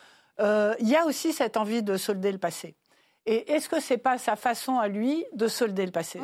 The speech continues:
Speaker 1: C'est-à-dire que les gens qui réagissent, c'est les vieux de la vieille du P S. Nous, on les aime bien, on est de l'ancien monde. Mais dans ce nouveau monde que Glucksmann a envie de construire, parce qu'il pense que les bases du P S sont pas solides et qu'il faut aller vers autre chose,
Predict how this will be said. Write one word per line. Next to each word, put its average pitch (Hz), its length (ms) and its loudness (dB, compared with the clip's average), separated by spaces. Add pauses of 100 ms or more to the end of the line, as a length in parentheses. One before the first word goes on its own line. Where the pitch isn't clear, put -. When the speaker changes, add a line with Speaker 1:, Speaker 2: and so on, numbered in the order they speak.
Speaker 1:
C'est-à-dire 247 280 2
que 294 80 2
les 269 180 4
gens 269 280 2 (320)
qui 240 180 -4
réagissent, 233 520 0
c'est - 160 0
les 208 100 0
vieux 233 200 0
de 220 60 0
la 214 120 2
vieille 214 280 0
du 196 120 -4
P 233 100 0
S. 302 220 0
Nous, 254 100 2
on 262 60 2
les 233 180 0
aime 247 120 2
bien, 285 200 2
on 240 60 -2
est 214 80 0
de 208 40 -6
l'ancien 208 300 -4
monde. 180 280 -8 (420)
Mais 240 140 0
dans 294 180 2
ce - 200 -2
nouveau 262 280 2
monde 196 500 -4
que - 80 -4
Glucksmann 190 760 -2
a 202 100 0
envie 190 220 -2
de - 60 -12
construire, 185 540 -4 (440)
parce 277 220 0
qu'il 269 280 0
pense 226 320 -2
que - 80 -2
les 208 160 2
bases 220 380 0 (120)
du 185 140 -8
P 233 100 -2
S 220 200 0
sont 190 140 -6
pas 190 140 0
solides 196 520 -2
et 196 120 0
qu'il 208 240 0
faut 214 360 0
aller 208 200 2
vers 190 160 0
autre 185 140 -4
chose, 311 320 -2